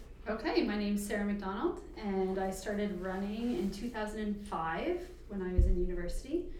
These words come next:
Um, I started running with a group, Runner's Edge there, and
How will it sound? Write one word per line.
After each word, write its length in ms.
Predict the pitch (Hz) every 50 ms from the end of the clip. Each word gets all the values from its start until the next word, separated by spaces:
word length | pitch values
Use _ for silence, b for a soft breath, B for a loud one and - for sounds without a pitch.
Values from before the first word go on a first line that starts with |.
| B B B B B B B B B B -
Um, 400 | 196 196 190 190 185 180 165 -
I 60 | 180
started 320 | - - 208 190 185 175
running 240 | 180 180 185 180 180
with 160 | 180 175 180
a 60 | 214
group, 480 | 208 180 180 170 165 180 254 311 - - - -
Runner's 340 | 190 190 190 190 190 170
Edge 300 | 170 170 175 - - -
there, 340 | - 175 180 220 - - - b b b b b b b b b b b b b - -
and 680 | 208 208 208 202 202 202 196 196 196 196 196 196 190